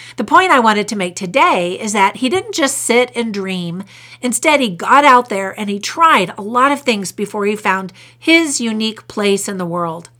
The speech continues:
It wasn't quick and it wasn't easy. He had every reason to sit at home feeling sorry for himself, but he got out there and kept trying.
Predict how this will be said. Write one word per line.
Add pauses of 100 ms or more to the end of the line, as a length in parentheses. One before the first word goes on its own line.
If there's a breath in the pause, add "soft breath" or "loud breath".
(340 soft breath)
It
wasn't
quick
and
it
wasn't
easy. (500 soft breath)
He
had
every
reason
to
sit
at
home
feeling
sorry
for
himself, (400 soft breath)
but
he
got
out
there
and
kept
trying.